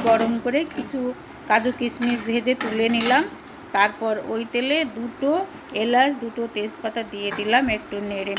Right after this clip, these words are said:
নিয়ে ভাতগুলো দিয়ে দিলাম। এবারে সোয়াবিন ভাজা আর সবজি, পনির, কাজু, কিশমিশ ও নুন চিনি দিয়ে ভালো করে মিশিয়ে নিলাম। এবার এক চামচ ঘি দিয়ে ঢাকা রাখলাম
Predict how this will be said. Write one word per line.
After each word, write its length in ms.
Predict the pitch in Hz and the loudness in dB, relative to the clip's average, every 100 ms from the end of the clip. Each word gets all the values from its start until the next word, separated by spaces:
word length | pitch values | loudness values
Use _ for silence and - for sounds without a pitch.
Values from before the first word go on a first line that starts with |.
| 214 | -2
নিয়ে 180 | 233 359 - - - 185 | 0 0 -2 -14 -12 -4
ভাতগুলো 420 | 208 190 190 214 208 190 | 0 0 -2 -2 -2 -2
দিয়ে 200 | 202 190 | -2 -2
দিলাম। 340 | 202 214 302 392 - - - - | 0 2 2 0 -14 -18 -12 -4
এবারে 380 | 226 254 277 | 2 4 4
সোয়াবিন 640 | 277 - 233 240 240 277 302 262 - | 2 -2 0 0 0 0 2 0 -2
ভাজা 400 | 233 226 269 349 - - - | -2 2 4 2 -4 -16 -12
আর 360 | - 202 202 202 208 202 196 | 0 2 4 2 -2 -6 -6
সবজি, 500 | - 247 226 269 277 277 | -2 -4 -2 0 0 0
পনির, 320 | 226 240 294 285 | 0 2 2 2
কাজু, 300 | 214 214 262 - | 2 2 -4 -4
কিশমিশ 520 | 226 - 240 302 330 | -6 -2 2 2 0
ও 100 | 226 | -4
নুন 320 | 214 220 220 220 | -2 -2 -4 -4
চিনি 220 | 214 208 202 | -4 -6 -2
দিয়ে 240 | 233 294 294 - | 2 2 2 0
ভালো 260 | 190 220 214 | 0 0 -2
করে 180 | 202 233 349 | -2 2 4
মিশিয়ে 400 | 294 208 - 180 | 2 0 -4 0
নিলাম। 320 | 170 147 143 156 - - - - - - - - | 0 0 -4 -8 -12 -16 -16 -16 -16 -16 -10 -2
এবার 240 | 220 254 | 2 6
এক 220 | 240 247 - | 6 4 0
চামচ 260 | 254 254 254 240 | -4 -2 -4 -6
ঘি 80 | 247 | -8
দিয়ে 240 | 226 240 254 | -6 -2 -2
ঢাকা 420 | 254 - 208 233 | -2 -4 -4 2
রাখলাম 360 | 220 220 247 254 | 2 2 2 2